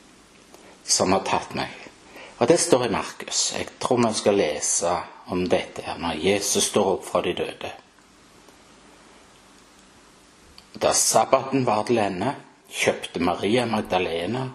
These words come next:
og Maria Jakobs mor og Salome velluktende oljer for å gå og salve ham. Meget tidlig den første dagen i uken kom de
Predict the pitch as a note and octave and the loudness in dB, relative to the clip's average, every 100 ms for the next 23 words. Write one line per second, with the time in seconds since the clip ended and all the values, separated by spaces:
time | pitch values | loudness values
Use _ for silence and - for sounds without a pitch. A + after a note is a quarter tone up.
0 | - - F2+ - F#2 F2+ G2 F#2+ F2 F2+ | -4 -2 0 0 0 2 2 2 0 -2
1 | - - - - G#2+ E2 A#2+ - - - | -4 -8 -6 -4 -2 0 0 0 -14 -20
2 | - - - - - F#2 - - G2 G#2+ | -20 -12 -12 -12 -2 0 2 4 4 4
3 | F2+ E2+ D#2+ F2+ F#2+ - - - - E2+ | 4 2 0 -2 -2 -6 -18 -14 -2 2
4 | A#3 G2+ F2+ G#2 G#2 - G2 F#2+ G#2+ G2 | 4 4 2 0 -2 -2 0 2 2 0
5 | E2+ E2+ F2+ F#2 F#2 - E2+ F2+ F2+ - | 0 -2 0 0 0 0 0 0 -4 -6
6 | G2 - F#2 F2 - - - - - _ | -2 0 2 0 -2 -6 -8 -16 -20 _
7 | _ _ _ - - - - - - - | _ _ _ -20 -20 -20 -20 -20 -20 -10
8 | - F#2 A#2+ A2+ G2 - - - - E2+ | 0 4 4 4 2 2 -2 2 0 0
9 | F#2+ G2 F2+ - - - - - F#2+ F2 | 0 2 2 -2 -4 -4 -4 -4 0 2
10 | F#2 F2+ E2+ E2+ D#2+ - F2 E2 - - | 0 -2 -6 -6 -8 -8 -6 -6 -10 -18
11 | - - F2+ F#2 F2 | -6 0 4 4 4